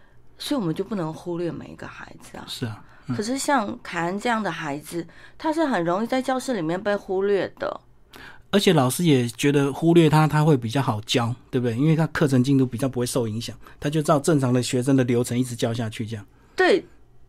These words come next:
Speaker 1: 这就会卡到很多家长就会说：“啊，你每次都顾他啊，我们小孩怎么办？”
Speaker 2: 对，没错。
Speaker 1: 可是你都没有想到，你小孩其实在课本上学的是什么同理心，我们刚才讲谢天。
Speaker 2: 嗯。
Speaker 1: 你现在真的要感谢老天爷把这样的孩子放在我们班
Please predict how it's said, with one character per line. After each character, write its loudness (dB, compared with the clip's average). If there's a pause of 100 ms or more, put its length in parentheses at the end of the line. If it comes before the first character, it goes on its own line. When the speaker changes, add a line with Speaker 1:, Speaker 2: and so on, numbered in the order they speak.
(320)
Speaker 1:
这 -6
就 0
会 8
卡 2
到 8
很 -4
多 0
家 0
长 -6
就 -6
会 -2
说 -4
：“啊， 4
你 2
每 2
次 -2
都 4
顾 -2
他 -2
啊， 0
我 -2
们 -6
小 -10
孩 -8
怎 -12
么 -16
办？” -6
Speaker 2:
对， 2
没 2
错。 0
Speaker 1:
可 0
是 4
你 0
都 -2
没 -4
有 -2
想 -6
到， 0
你 -6
小 -8
孩 -8
其 -8
实 -4
在 0
课 -6
本 -8
上 -6
学 -8
的 -8
是 -6
什 -10
么 -10
同 -8
理 -2
心， -6
我 -8
们 -10
刚 -4
才 -10
讲 -10
谢 -10
天。 -16 (120)
Speaker 2:
嗯。 2
Speaker 1:
你 -12
现 -4
在 -8
真 -2
的 -2
要 0
感 -8
谢 -4
老 -8
天 -8
爷 -6
把 -12
这 -10
样 -8
的 -10
孩 -12
子 -14
放 -10
在 -12
我 -12
们 -14
班 -16